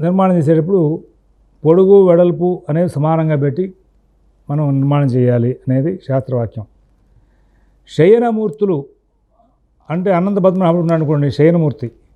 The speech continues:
అలాంటి దేవాలయాలు వచ్చేసరికి దీర్ఘచతురస్రంలో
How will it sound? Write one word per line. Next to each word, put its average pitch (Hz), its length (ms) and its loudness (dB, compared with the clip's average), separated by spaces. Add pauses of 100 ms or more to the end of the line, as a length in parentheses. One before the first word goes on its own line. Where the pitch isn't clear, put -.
(760)
అలాంటి 208 440 2
దేవాలయాలు 208 500 4
వచ్చేసరికి 208 340 -2
దీర్ఘచతురస్రంలో 175 1200 -2